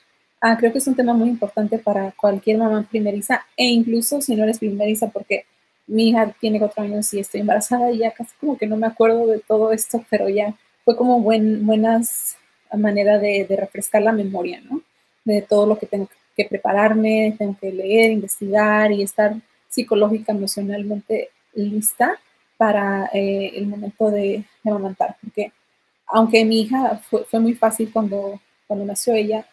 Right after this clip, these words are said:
inmediatamente solita hizo lo que le llaman el, el latch.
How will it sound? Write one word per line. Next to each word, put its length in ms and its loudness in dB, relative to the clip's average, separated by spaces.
inmediatamente 580 -2
solita 580 0
hizo 280 0
lo 140 0
que 80 -2
le 120 -2
llaman 240 -2
el, 160 -6
el 180 -4
latch. 540 -8